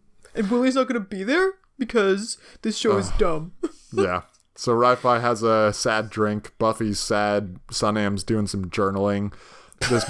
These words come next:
Speaker 2: <laughs> same vampire lady comes out to Ri-Fi. So this is Sandy.
Speaker 1: Sandy!
Speaker 2: And he's just gonna go for it this time. You know what? It's fine. It's a Trey bad idea, but he's gonna go and make out with this vampire, which goes exactly as you'd imagine.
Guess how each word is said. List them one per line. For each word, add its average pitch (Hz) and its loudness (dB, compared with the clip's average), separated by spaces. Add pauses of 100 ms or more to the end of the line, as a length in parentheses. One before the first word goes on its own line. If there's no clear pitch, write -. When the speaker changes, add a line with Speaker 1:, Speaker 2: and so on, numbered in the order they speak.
(180)
Speaker 2:
<laughs> - -20
same 165 -2
vampire 131 2
lady 107 0
comes 123 -2
out 131 2
to 117 -2
Ri-Fi. 107 0
So - -4
this 180 0
is - -2
Sandy. 151 -2 (100)
Speaker 1:
Sandy! 453 2 (300)
Speaker 2:
And 120 -2 (120)
he's 107 -4
just 190 -2
gonna 185 0
go 117 2
for 104 2
it 90 -6
this 104 -2
time. 92 -2
You 101 -2
know 127 4
what? 165 2
It's 123 -18
fine. 123 -2 (320)
It's 120 -10
a 117 -8
Trey 143 2
bad 135 2
idea, 131 2
but 110 -4
he's 143 -2
gonna 170 0
go 175 4
and 175 0
make 180 0
out 185 0
with 175 -4
this 185 -2
vampire, 131 0
which 107 -2
goes 110 0
exactly 117 -4
as 123 -2
you'd 127 -2
imagine. 139 -4